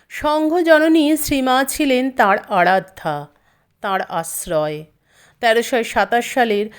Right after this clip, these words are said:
চৌঠা শ্রাবণ, উনিশশো কুড়ি খ্রিস্টাব্দের একুশে জুলাই, মঙ্গলবার রাত্রি দেড়টার সময় শ্রীমা লীলা সংবরণ করেন। মহারাজ তখন ভুবনেশ্বর মঠে। ওই দিন রাত্রি প্রায়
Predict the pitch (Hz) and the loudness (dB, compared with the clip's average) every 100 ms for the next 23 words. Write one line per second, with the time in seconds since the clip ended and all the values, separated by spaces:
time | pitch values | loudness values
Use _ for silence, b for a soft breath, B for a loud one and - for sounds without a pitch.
0 | B B - 285 294 294 302 - 208 160 | B B -4 -2 -2 -2 -4 -2 0 2
1 | 165 170 165 170 b b b - 220 233 | 0 -4 -6 -10 b b b -12 -10 -8
2 | - 226 214 226 233 226 247 - 262 202 | -4 -2 -2 -8 -8 -6 -8 -4 -4 -2
3 | 202 185 - 202 - - 208 160 180 156 | -2 -4 -6 -10 -10 -8 -8 -6 -2 -2
4 | 151 156 - B B B 220 262 285 294 | -2 -6 -16 B B B -4 -2 0 2
5 | 302 208 214 190 180 196 208 226 240 190 | 0 4 6 6 4 2 0 -2 -4 -2
6 | 208 208 - 233 - 254 220 190 190 196 | -4 -2 0 0 0 -4 -2 -2 -2 -4
7 | - 233 214 196 190 208 190 180 175 - | -4 -2 -2 -2 -2 -4 -4 -2 -2 -4
8 | 170 165 160 156 165 165 156 151 151 160 | -6 -4 -4 -4 -6 -4 -2 -2 -6 -8
9 | 160 _ b b b b 226 233 233 311 | -12 _ b b b b -4 -2 0 0
10 | 262 254 - 180 170 202 185 175 233 220 | 0 -4 -2 -2 -2 -6 -6 -4 -2 -2
11 | 233 240 - 247 190 170 160 - 175 165 | -2 -4 -4 -4 -4 -4 -10 -10 -10 -12
12 | 170 B B B B B - 311 294 339 | -14 B B B B B -2 0 4 4
13 | 311 294 190 214 - 285 277 262 240 | 2 4 4 2 0 -4 -2 2 4